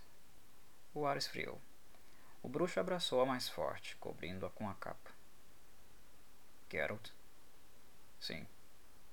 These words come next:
Está amanhecendo." "Eu sei." "Feri você?" "Levemente." "Vai começar de novo?" "Nunca acabou."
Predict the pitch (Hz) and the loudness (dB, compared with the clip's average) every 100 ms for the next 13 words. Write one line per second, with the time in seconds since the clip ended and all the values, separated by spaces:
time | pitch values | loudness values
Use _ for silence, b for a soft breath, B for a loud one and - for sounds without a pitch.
0 | - - - - 104 104 107 - - 107 | -6 -6 -2 2 4 4 2 2 0 -4
1 | - - - - - - - - - - | -4 -6 -6 -6 -6 -4 -4 -6 -4 0
2 | 76 - 62 50 - - - - - - | 2 2 2 0 -2 -6 -6 -6 -6 -6
3 | - - - - - - - 113 98 90 | -6 -6 -6 -6 -4 0 2 2 0 0
4 | 120 120 - - - - - - - - | 0 0 -4 -6 -6 -6 -6 -6 -6 -6
5 | - - - - 76 80 65 55 - - | -6 -6 -2 0 0 0 -2 -4 -4 -6
6 | - - - - - - - - - - | -6 -6 -6 -6 -6 -6 -6 -6 -6 -6
7 | - - - - 107 110 104 - 104 98 | -6 -8 -6 0 0 2 2 4 4 4
8 | 98 107 - - - - - - - - | 2 0 -2 -6 -6 -6 -6 -6 -6 -6
9 | - - - - - - - - - - | -6 -6 -6 -6 -6 -6 -6 -6 -6 -4
10 | 80 85 - 76 - 85 | -2 -2 2 2 2 0